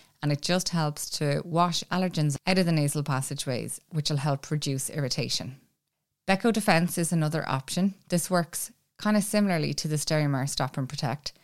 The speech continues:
It's only suitable for children from six years and up, though. And that's the kids' version.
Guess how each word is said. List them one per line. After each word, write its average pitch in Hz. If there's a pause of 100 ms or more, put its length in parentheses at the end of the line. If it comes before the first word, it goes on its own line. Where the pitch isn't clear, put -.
(300)
It's -
only 196
suitable 180
for 170
children 170
from 170
six -
years 135
and 123
up, -
though. - (360)
And 147
that's 143
the -
kids' 147
version. 117